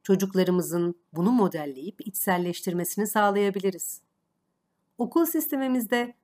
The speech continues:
doğaya karşı duyarlılık ve farkındalık temel hedeflerimizden olduğu için öğrencilerimiz temel bilgilere sahipler. Sizlerin de doğal afetlerin olumsuz etkilerinin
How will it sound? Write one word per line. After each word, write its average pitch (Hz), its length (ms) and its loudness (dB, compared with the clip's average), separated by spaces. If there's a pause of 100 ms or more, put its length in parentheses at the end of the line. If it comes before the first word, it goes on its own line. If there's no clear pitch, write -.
(160)
doğaya 185 360 2
karşı 233 400 0
duyarlılık 180 640 0
ve 226 100 2
farkındalık 185 800 0 (220)
temel 196 260 2
hedeflerimizden 185 760 2
olduğu 185 340 2
için 202 420 -4 (400)
öğrencilerimiz 196 880 2 (160)
temel 202 360 2
bilgilere 175 400 -4
sahipler. 202 760 -2 (680)
Sizlerin 220 560 2
de 151 280 -8 (280)
doğal 170 260 2
afetlerin 175 680 0
olumsuz 170 480 -4
etkilerinin 180 760 2